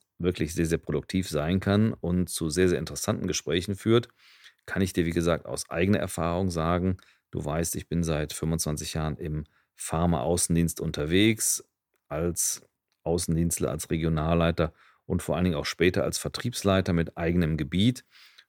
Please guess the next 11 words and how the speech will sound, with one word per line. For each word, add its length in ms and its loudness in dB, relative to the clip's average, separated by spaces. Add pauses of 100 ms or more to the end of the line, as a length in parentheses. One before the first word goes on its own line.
wo 120 -2
ich 100 -4
praktisch 280 -6
Interims, 720 2
ähm, 640 -2
Betreuung 520 0
von 280 -2
Außendienst-, 520 -2
von 200 -2
vakanten 380 -2
Außendienstgebieten 1000 0